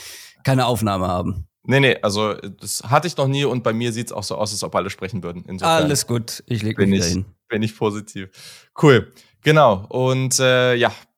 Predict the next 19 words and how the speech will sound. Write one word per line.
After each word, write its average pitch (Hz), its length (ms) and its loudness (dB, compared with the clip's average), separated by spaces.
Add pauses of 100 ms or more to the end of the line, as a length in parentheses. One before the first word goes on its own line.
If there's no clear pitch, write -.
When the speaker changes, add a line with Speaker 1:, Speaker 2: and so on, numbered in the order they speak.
(100)
Speaker 2:
bevor 143 420 2
wir 147 80 -4
hier 123 380 0
durchstarten, 135 1120 -2
genau, 98 180 -2
Trades 143 320 0
machen 120 240 -2
wir 113 140 4
auch 156 160 2
nicht, 139 260 -2
dann 113 240 -4
wisst 117 160 -8
ihr 120 80 -6
schon 117 160 -4
mal 110 80 -2
die 107 320 -6
wichtigsten 120 460 -4
Sachen, 120 280 2
aber 101 280 -2